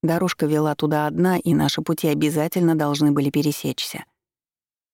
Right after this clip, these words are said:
Решив убрать вещи с их дороги, я переставила саквояж на траву, затем ещё раз посмотрела на светловолосого дракона. Признаться, он был настолько хорош, словно... словно величайшая ценность в музее ценностей,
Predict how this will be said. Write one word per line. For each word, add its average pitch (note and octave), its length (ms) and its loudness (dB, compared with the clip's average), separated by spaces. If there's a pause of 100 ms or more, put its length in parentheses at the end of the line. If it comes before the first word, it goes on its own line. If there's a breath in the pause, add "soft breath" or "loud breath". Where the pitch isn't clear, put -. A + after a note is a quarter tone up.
(300)
Решив A3+ 380 0
убрать G#3 300 0
вещи G3 240 2
с - 120 -4
их D#3+ 120 2
дороги, G3 360 2
я D#3 200 2
переставила D3 540 0
саквояж D3 520 -2
на D3 120 0
траву, E3 420 -4 (560)
затем F3 320 2
ещё E3+ 320 0
раз F3 160 -2
посмотрела D3+ 580 0
на C#3+ 140 2
светловолосого D3 720 -2
дракона. C#3 580 -4 (880)
Признаться, F#3 580 0
он E3+ 220 2
был E3+ 160 2
настолько D#3+ 720 2
хорош, - 420 -4
словно... E3+ 540 0 (640)
словно A3 340 4
величайшая G3 640 2
ценность F#3 520 0
в E3 40 2
музее E3+ 440 4
ценностей, C#3+ 800 0